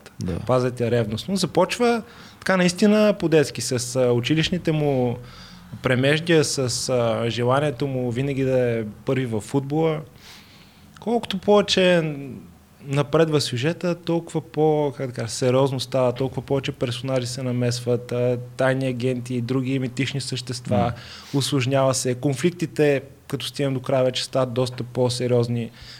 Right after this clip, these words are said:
Speaker 2: Границата между доброто и злото се размива. Общо взето, всяко нещо, което гледаме в един американски блокбъстър за супергерой, може да го намерим и в тази книга. Няма да казвам по българено, защото това означава, че съм, как да кажа, фърлил отгоре, м,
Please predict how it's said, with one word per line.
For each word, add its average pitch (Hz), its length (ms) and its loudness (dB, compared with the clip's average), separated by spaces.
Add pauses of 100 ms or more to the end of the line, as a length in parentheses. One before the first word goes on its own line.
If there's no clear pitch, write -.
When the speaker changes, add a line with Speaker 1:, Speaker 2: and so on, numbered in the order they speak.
(120)
Speaker 2:
Границата 139 380 2
между 127 240 0
доброто 131 420 0
и 123 40 2
злото 123 300 0
се 120 420 -2
размива. 120 540 -2
Общо 165 220 -4
взето, 202 460 2 (920)
всяко 220 280 4
нещо, 214 260 4
което 202 260 4
гледаме 185 400 6
в 175 120 -2
един 170 140 2
американски 147 720 2
блокбъстър 123 600 0
за 117 140 -4
супергерой, 123 640 -2
може 135 240 -4
да 135 60 0
го 123 80 -4
намерим 123 360 0
и 120 40 -2
в 120 80 -8
тази 120 280 0
книга. 190 420 2 (760)
Няма 190 140 6
да 190 80 6
казвам 196 320 2
по 170 140 -2
българено, 151 520 6
защото 170 300 0
това 180 220 4
означава, 165 420 2
че 160 140 -4
съм, 151 440 -2
как 143 140 0
да 139 80 0
кажа, 123 260 -2
фърлил 135 360 2
отгоре, 123 600 4
м, 120 40 -10